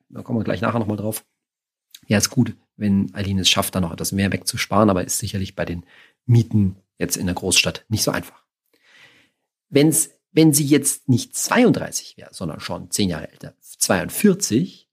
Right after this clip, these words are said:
aber immerhin vor vierzehn Jahren entsprechend mit dem E-T-F-Sparplan schon angefangen hätte. Wenn wir dann wieder sagen, ja, wir legen durchschnittliche Rendite, ja, grob sechs, sieben Prozent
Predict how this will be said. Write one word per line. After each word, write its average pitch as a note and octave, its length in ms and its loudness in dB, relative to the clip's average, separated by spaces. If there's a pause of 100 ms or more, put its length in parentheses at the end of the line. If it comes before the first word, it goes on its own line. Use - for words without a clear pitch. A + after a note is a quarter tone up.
(100)
aber E3+ 580 4
immerhin B2 320 6
vor G#2 220 -2
vierzehn D#3 520 2
Jahren G#2+ 340 -2
entsprechend - 680 -4 (340)
mit - 340 0 (200)
dem F2+ 360 0 (420)
E-T-F-Sparplan - 640 -4
schon - 120 -8
angefangen D#3 360 2
hätte. - 220 -20 (360)
Wenn A2+ 120 4
wir B2 100 6
dann G3+ 240 4
wieder A3+ 320 2 (680)
sagen, D3 360 2
ja, C#3 220 4
wir A#2 120 2
legen A2+ 320 -2
durchschnittliche C#3 520 0
Rendite, F#2+ 340 -4
ja, - 440 -12 (100)
grob A#2 440 2
sechs, - 280 -4
sieben F#2+ 200 -2
Prozent C3 480 0